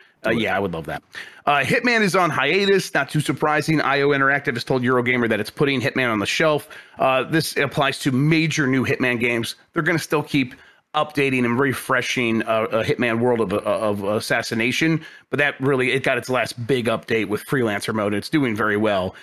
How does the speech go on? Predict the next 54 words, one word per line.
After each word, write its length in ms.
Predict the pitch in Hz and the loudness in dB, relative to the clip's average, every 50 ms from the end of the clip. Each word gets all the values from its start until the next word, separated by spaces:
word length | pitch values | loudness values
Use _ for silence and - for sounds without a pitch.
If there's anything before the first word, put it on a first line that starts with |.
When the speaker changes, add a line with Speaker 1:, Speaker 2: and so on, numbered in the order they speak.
| - - _ | -20 -16 _
Speaker 1:
but 120 | - 143 143 | -4 -2 0
they've 160 | 185 180 151 | 0 0 0
got 220 | 147 147 135 - 131 | 0 -2 -2 -4 -4
James 340 | 120 - 160 175 185 165 | -2 0 2 2 2 0
Bond, 460 | 135 139 147 139 135 131 127 123 120 - | 2 2 2 2 2 2 0 0 -2 -4
and 80 | - 110 | -4 -4
that's 160 | 113 120 - | -4 -2 0
taken 220 | - 151 139 - 139 | -2 -2 0 0 0
up 100 | 135 - | 0 0
most 180 | 135 135 127 - | 0 0 0 -2
of 40 | - | -2
their 100 | 131 117 | -4 -2
time. 260 | - 127 117 117 113 | 0 -2 0 0 0
And 80 | 120 123 | 0 0
then 80 | 120 | 0
they 80 | 117 110 | 0 0
have 220 | 117 120 120 113 | 0 0 0 0
that 240 | 107 120 117 110 - | 0 -2 -2 -2 -2
Project 320 | - 139 131 131 131 113 | -2 -2 0 -2 -4 -4
Dragon 360 | 113 131 123 123 120 120 120 110 | -2 0 0 0 0 -2 -2 -2
game 180 | 110 113 117 | -2 -2 -2
that 100 | 110 101 | -2 -2
they 100 | 117 107 | -2 -2
announced 320 | 110 110 117 113 110 - - | -2 -2 -2 -2 -4 -6 -6
recently 540 | 117 117 120 - - - - 101 107 104 | -6 -6 -4 -4 -4 -4 -2 -2 0 0
that 120 | 104 110 110 | 0 -2 -2
they're 120 | 110 104 | -2 -4
working 240 | 104 107 104 113 113 | -4 -4 -4 -2 -2
on, 140 | 107 107 104 | -2 -2 -2
which 120 | 104 104 - | -4 -4 -6
is 80 | - | -6
a 80 | 113 101 | -6 -6
fantasy 440 | - - 120 110 104 104 - 117 113 | -4 -4 -4 -4 -4 -4 -4 -4 -4
R 120 | 107 104 | -4 -4
P 160 | 101 - 117 120 | -4 -4 -4 -2
G. 360 | 135 175 208 220 202 190 - - - - - - - | 0 0 0 0 0 -2 -4 -6 -12 -14 -16 -18 -16
So 240 | - - - 185 165 | -10 -4 -2 -2 0
clearly 380 | - - 180 165 156 151 151 143 | 0 2 2 2 2 2 2 2
they're 180 | 131 139 135 | 2 0 0
very 300 | 123 117 131 123 123 120 | 0 0 0 0 0 0
busy, 420 | 117 110 117 113 - 123 117 117 107 | 0 0 0 0 0 0 -2 0 0
and 140 | 107 123 | 0 0
e-, 160 | 127 127 127 123 | 0 0 0 0
even 200 | - 143 135 131 | 0 0 0 0
as 160 | 127 120 113 - | 0 -2 -2 -4
they 100 | 120 117 | -4 -4
started 320 | - - 131 120 120 117 | -2 -2 -2 -2 0 0
new 140 | 113 120 113 | 0 -2 -2
studios 400 | - - 123 113 107 110 107 - | -2 -2 -2 0 0 -2 -2 -2
to 80 | 123 | -2
work 180 | 127 170 190 - | -2 0 0 0
on 140 | 170 160 156 | 0 0 0
these 120 | 147 135 | 0 0
games, 380 | 131 156 147 139 131 127 - | 0 0 0 0 0 -2 -4